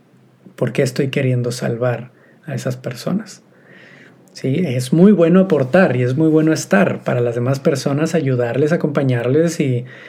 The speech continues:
incluso decirles cuando en algo la están regando, por supuesto,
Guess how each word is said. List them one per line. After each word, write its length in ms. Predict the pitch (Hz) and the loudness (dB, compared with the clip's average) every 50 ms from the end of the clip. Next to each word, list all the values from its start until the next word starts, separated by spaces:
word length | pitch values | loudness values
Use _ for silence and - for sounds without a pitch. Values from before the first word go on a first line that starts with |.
| - - | -20 -10
incluso 360 | - 139 127 - 127 120 165 160 | -8 -8 -4 -4 0 2 2 2
decirles 560 | 156 135 127 - 143 139 135 147 160 165 165 | 2 2 0 -2 -2 -2 0 0 0 0 0
cuando 340 | - 147 131 131 131 139 143 | -2 0 0 2 0 0 0
en 120 | 131 120 | -2 -2
algo 240 | 110 117 113 135 147 | -4 -4 -2 0 0
la 80 | 151 | 0
están 260 | 120 - - 120 113 113 | -2 0 -2 -2 0 2
regando, 720 | 131 135 131 117 113 101 110 110 123 139 196 208 - - | 2 2 2 0 0 -2 -2 0 2 0 0 0 -4 -6
por 140 | - 143 120 | -4 -4 -4
supuesto, 640 | 113 - - - - 120 101 95 - 160 175 190 190 | -4 -6 -10 -4 -4 -4 -4 -2 -2 -2 -2 -2 -2